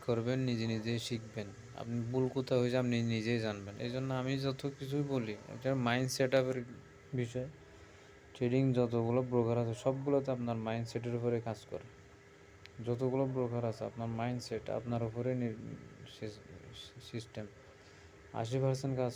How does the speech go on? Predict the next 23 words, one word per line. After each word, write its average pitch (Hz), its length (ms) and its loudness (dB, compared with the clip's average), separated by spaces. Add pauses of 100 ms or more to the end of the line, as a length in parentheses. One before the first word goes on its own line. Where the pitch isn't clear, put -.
করবে 127 320 0
এটাতে 120 240 -2 (120)
মাইন্ডসেট। 113 480 -4 (1500)
ওয়া-, 117 320 0 (140)
মনে 117 240 -4
করেন 117 180 -4 (140)
স্ট্র্যাটেজি, 117 640 2 (320)
আপ 117 80 0 (120)
জাপ 117 160 2 (100)
যা 113 120 2 (200)
যত 110 160 -2 (140)
কিছুই 135 380 0
আছে, - 180 -8 (340)
আপনাদেরকে 135 420 -4 (180)
স্ট্র্যাটেজি 139 540 0 (920)
আমরা, 123 280 -4 (1500)
স্ট্র্যাটেজি 160 540 2 (140)
মনে 147 220 4
করেন 139 200 0 (120)
যে 143 100 -2 (880)
সবগুলো 143 520 6
ওয়ার্ক 127 220 10 (100)
করবে 120 220 4